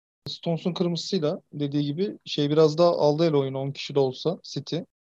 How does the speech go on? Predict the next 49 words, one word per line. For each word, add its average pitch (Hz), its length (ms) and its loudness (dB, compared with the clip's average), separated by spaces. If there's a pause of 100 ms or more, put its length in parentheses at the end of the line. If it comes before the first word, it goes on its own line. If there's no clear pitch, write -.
(160)
Topçular 151 360 -4
o 151 60 -2
kadar 160 240 0
<laughs> - 0 -
kaliteli 175 360 0
ki 151 140 4
abi 143 140 4
yani 143 240 4
on 156 200 2
kişi - 200 2
dokuz 151 240 2
kişi - 180 0
çok 151 160 0
fark 147 320 2
etmiyor 156 280 2
oynamak 139 220 2
isteyen 143 320 -2
takıma. 139 360 -8 (400)
Bunu 139 280 -2
hani 139 220 -4
şeyde 143 340 0
de 143 60 4
görmüştük. 135 480 -2 (240)
Real'de 143 360 4
falan 139 300 0
da 135 40 -6
görmüştük 135 480 -6
bu - 60 -20
sene. 147 220 -8 (500)
Dolayısıyla 180 640 0
yani 190 500 0 (240)
ikinci 156 340 -4
yarıda 139 360 0
gollerle 147 480 2
Foden 156 280 -2
çok 165 240 -4
yetenekli 135 420 -8
zaten 131 320 -4
bu 131 40 -12
sene. 139 320 -6 (480)
Geçen 139 260 -2
sene 156 200 -2
çıkış - 300 -6
yapmıştı. 170 300 -6
Bu 170 40 -6
sene 156 200 -4
iyice 151 140 -2
uçmaya 151 380 -2
başladı. 143 500 -2